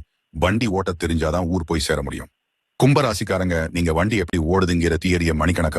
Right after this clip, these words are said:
பேசுவீங்க, ஆனா வண்டியை தொட்டு கூட பார்க்க மாட்டீங்க. நீங்க இயல்பாவே ஒரு சிந்தனையாளர்கள்.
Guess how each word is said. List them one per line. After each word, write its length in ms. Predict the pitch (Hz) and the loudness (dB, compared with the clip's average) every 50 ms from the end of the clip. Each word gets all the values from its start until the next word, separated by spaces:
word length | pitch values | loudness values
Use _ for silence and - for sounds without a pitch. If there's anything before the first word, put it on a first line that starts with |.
| 76 - | -2 0
பேசுவீங்க, 420 | 76 71 - - 69 62 - 71 71 - _ _ _ _ | 0 0 0 -2 -4 -4 -4 -6 -6 -8 _ _ _ _
ஆனா 200 | - 76 80 78 | 0 0 2 2
வண்டியை 320 | 69 76 82 90 98 90 80 | 2 0 0 2 0 0 0
தொட்டு 260 | - 92 90 - - | 0 0 0 0 0
கூட 160 | 95 90 82 78 | -2 0 -2 -2
பார்க்க 360 | - 73 71 - 76 69 65 | -2 -4 -4 -4 -6 -8 -8
மாட்டீங்க. 200 | 71 - - - - _ _ _ _ _ _ _ _ _ _ | -8 -10 -12 -12 -16 _ _ _ _ _ _ _ _ _ _
நீங்க 240 | - - 90 92 87 | 0 2 2 4 2
இயல்பாவே 520 | 85 87 104 117 117 110 110 107 104 110 104 | 2 2 2 2 2 0 0 0 0 0 0
ஒரு 160 | 90 82 80 | -2 -2 -2
சிந்தனையாளர்கள். 680 | - - 92 92 90 82 76 73 69 71 65 - - | -2 -2 0 0 0 0 0 0 -2 -2 -4 -6 -10